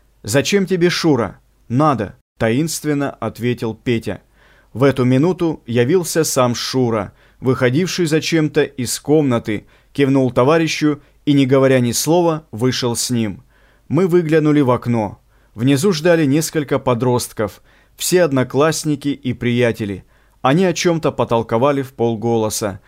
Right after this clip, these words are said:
потом всей гурьбой пошли прочь. В школу, задумчиво, про себя сказала Зоя. «Что у них там за секреты?»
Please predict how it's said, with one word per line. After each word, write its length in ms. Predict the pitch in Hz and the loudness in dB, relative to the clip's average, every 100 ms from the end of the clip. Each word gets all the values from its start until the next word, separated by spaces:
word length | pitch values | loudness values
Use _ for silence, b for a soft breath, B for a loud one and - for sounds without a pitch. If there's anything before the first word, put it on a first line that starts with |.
| b b _ | b b _
потом 320 | 131 131 147 | -2 0 0
всей 240 | 131 139 | 0 0
гурьбой 400 | 120 123 117 170 | 0 0 0 0
пошли 480 | 180 123 113 120 123 | 0 -2 -2 -4 -6
прочь. 560 | 117 - 123 107 - - _ _ _ _ _ - | -4 -2 0 0 -8 -12 _ _ _ _ _ -12
В 80 | |
школу, 580 | - - 156 147 117 - _ _ _ | -10 -2 2 2 0 -6 _ _ _
задумчиво, 800 | - 104 120 156 175 - 117 104 b b - | -6 -2 0 0 0 -2 -4 -4 b b -2
про 140 | 127 | 0
себя 320 | 123 127 135 160 | 0 0 0 0
сказала 560 | - 117 107 123 117 | -4 -4 -2 0 0
Зоя. 420 | 107 113 120 101 - _ _ _ _ _ | -2 -2 -2 -2 -10 _ _ _ _ _
«Что 320 | - - 180 | -8 0 2
у 80 | 196 | 2
них 180 | 190 - | 0 0
там 200 | 175 165 | -2 0
за 120 | 165 | -2
секреты?» 680 | 170 165 147 127 110 101 | -2 -2 2 2 0 -6